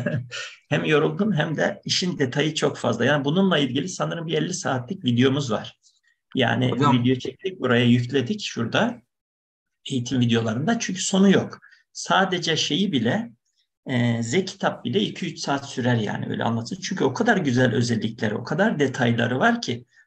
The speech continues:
Speaker 1: anlatamam. Az öncekinde mesela harf hatası, eksi puan alsın mı almasın mı gibi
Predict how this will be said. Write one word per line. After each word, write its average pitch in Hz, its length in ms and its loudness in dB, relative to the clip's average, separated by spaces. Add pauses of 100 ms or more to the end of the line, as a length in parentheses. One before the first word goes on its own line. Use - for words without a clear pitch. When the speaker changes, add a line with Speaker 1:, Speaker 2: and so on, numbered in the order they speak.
Speaker 1:
anlatamam. 160 440 0
Az 147 140 2
öncekinde 139 420 -2
mesela 120 300 -2
harf 139 220 -2
hatası, 120 520 -4
eksi - 340 -4
puan 127 220 0
alsın 123 360 0
mı 120 80 2
almasın 117 480 -2
mı 110 80 -6
gibi 160 400 -2